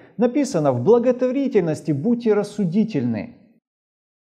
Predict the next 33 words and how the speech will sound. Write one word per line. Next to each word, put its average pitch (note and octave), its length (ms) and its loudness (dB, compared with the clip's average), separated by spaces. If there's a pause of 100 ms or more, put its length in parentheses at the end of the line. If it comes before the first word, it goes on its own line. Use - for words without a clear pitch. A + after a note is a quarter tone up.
(540)
Почему-то C#4+ 460 2
об B3 120 4
этом C4 260 4
не A#3 80 6
говорят, A#3+ 400 4
когда, E3 600 2
когда E3 280 4
разводят F3 560 2
на D#3 80 2
вот D3+ 160 0
такие, E3 340 0
типа, C#3+ 280 -2
"давайте". C3 560 2 (1080)
А, G3 440 4
а, A3+ 200 -2
а F#3+ 120 6
в G3 100 -8
чём E4 240 4
рассудительность? A3 840 0
А E3+ 100 2
рассудительность A#3+ 680 -2
в - 40 -16
том, C#4 180 2
чтобы A3+ 280 2
прикинуть: A3 640 0
"Окей, G#3 520 -2 (220)
я G3+ 200 2
сейчас A#3 400 0
дам, E3 320 2
но C#3+ 80 2
где B2+ 200 0
я A3 120 -2
возьму? G#3 560 0